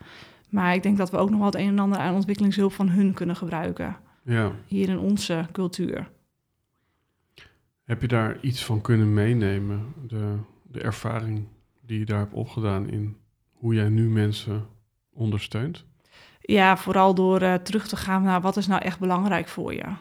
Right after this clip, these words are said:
Speaker 1: Hè, dat je 's ochtends op kan staan met een glimlach. Dat je lichtheid voelt.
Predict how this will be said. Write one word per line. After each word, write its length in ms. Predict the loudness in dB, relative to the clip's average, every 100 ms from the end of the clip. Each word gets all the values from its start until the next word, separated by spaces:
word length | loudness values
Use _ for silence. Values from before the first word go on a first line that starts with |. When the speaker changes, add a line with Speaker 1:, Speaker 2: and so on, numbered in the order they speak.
| -8
Speaker 1:
Hè, 120 | -4
dat 200 | -2 -2
je 60 | -2
's 100 | -4
ochtends 280 | -6 -4 -4
op 180 | -4 -2
kan 140 | -2
staan 260 | 0 0 0
met 140 | -2
een 60 | -2
glimlach. 640 | -2 0 0 -2 -4 -12 -18 -20 -20 -20 -6
Dat 220 | -6 -4
je 300 | -2 -2 0
lichtheid 560 | 2 2 0 2 2 2
voelt. 560 | 0 2 2 -2 -10